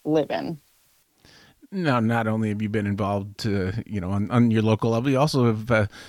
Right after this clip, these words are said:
Speaker 2: some, some leadership positions too. Tell me a little bit about those.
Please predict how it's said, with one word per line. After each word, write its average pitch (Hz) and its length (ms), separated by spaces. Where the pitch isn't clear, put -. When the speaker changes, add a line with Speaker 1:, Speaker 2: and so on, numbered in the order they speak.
Speaker 2:
some, 165 320
some 147 180
leadership 151 460
positions 123 460
too. 175 180
Tell 147 160
me 135 100
a - 20
little 139 200
bit 147 120
about 139 240
those. 175 320